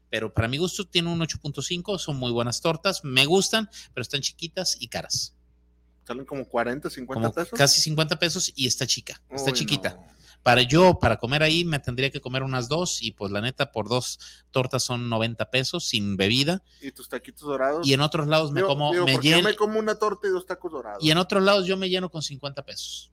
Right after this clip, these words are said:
Speaker 2: Ajá,
Speaker 1: con sesenta,
Speaker 2: sí, sí, cierto.
Speaker 1: con sesenta
Speaker 2: Sí,
Speaker 1: pesos.
Speaker 2: cierto.
Speaker 1: Entonces, e-, e-, ese sería otro lugar de esos que dices, voy cuando hay varo, ¿sí?
Speaker 2: Las Roberts están buenísimas, sí las he
Speaker 1: Las
Speaker 2: probado.
Speaker 1: Roberts están muy buenas, son tradicionales.
Speaker 2: Mira.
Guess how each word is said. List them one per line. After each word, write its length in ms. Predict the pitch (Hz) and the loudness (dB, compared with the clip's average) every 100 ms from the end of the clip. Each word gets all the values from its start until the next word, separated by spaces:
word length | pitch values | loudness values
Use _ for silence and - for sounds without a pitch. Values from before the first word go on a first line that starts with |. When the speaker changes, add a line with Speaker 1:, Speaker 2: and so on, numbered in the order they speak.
| - | -12
Speaker 2:
Ajá, 100 | 135 | -2
Speaker 1:
con 120 | 127 | 0
sesenta, 480 | 131 - 139 120 240 | 2 0 -2 -4 -8
Speaker 2:
sí, 80 | |
sí, 100 | 240 | -8
cierto. 280 | 208 156 143 | -8 -6 -6
Speaker 1:
con 120 | 110 | -6
sesenta 360 | 113 117 127 120 | -6 -4 -6 -10
Speaker 2:
Sí, 20 | |
Speaker 1:
pesos. 240 | - 95 101 | -8 -6 -4
Speaker 2:
cierto. 240 | 127 123 | -4 -2
Speaker 1:
Entonces, 280 | 160 160 - - _ _ _ _ _ - | -2 -4 -6 -10 _ _ _ _ _ -14
e-, 120 | - - | -10 -8
e-, 260 | 147 156 202 | -6 0 2
ese 180 | 220 | 2
sería 240 | 233 208 202 | 2 2 0
otro 220 | 208 214 | 0 -2
lugar 240 | 190 185 | -2 0
de 60 | 190 | -2
esos 200 | 180 185 | -4 -6
que 80 | - | -6
dices, 280 | 160 160 - | -4 -2 -4
voy 260 | 147 143 180 | -6 -2 -2
cuando 280 | 185 165 139 | -2 -2 -2
hay 60 | |
varo, 300 | 123 92 - _ - _ _ _ _ _ | 0 -2 -4 _ -20 _ _ _ _ _
¿sí? 240 | - 170 - - - | -6 -6 -8 -20 -10
Speaker 2:
Las 200 | 120 120 | -4 -4
Roberts 360 | 113 123 143 - | -2 -2 -2 -6
están 180 | 127 | -8
buenísimas, 480 | 127 123 117 131 131 | -6 -8 -10 -12 -10
sí 80 | 135 | -8
las 120 | 131 | -2
he 40 | 123 | 2
Speaker 1:
Las 100 | 120 | 4
Speaker 2:
probado. 160 | 113 | 4
Speaker 1:
Roberts 180 | 107 120 | 4 2
están 160 | - 98 | 0 -2
muy 120 | 92 | -2
buenas, 320 | 90 104 170 | -2 -2 0
son 240 | - 107 104 | -2 -4 -2
tradicionales. 600 | 120 104 104 104 131 139 | 0 2 0 2 2 2
Speaker 2:
Mira. 220 | 131 _ | 0 _